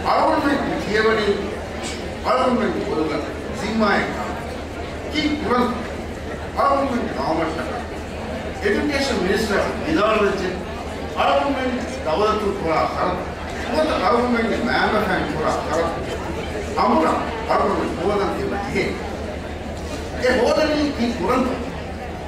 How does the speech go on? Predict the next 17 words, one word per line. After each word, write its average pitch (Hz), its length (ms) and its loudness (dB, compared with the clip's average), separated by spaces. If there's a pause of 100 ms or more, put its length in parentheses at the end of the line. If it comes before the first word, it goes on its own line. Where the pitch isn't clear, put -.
(100)
තම 294 180 4 (1600)
Algun 180 400 2
men 151 180 0
nata. 214 300 0 (1300)
Algun 285 360 4
men 262 200 2
kiyawa 202 480 2
tawlim 170 400 -2
hasil 147 480 -2
ko. 156 160 -2 (1040)
Duniya 294 400 4
tere 202 160 2
ya 190 160 2
bilkul 160 320 -4
nahi 147 320 -2 (240)
ufa - 220 0 (100)
hasil. - 320 -2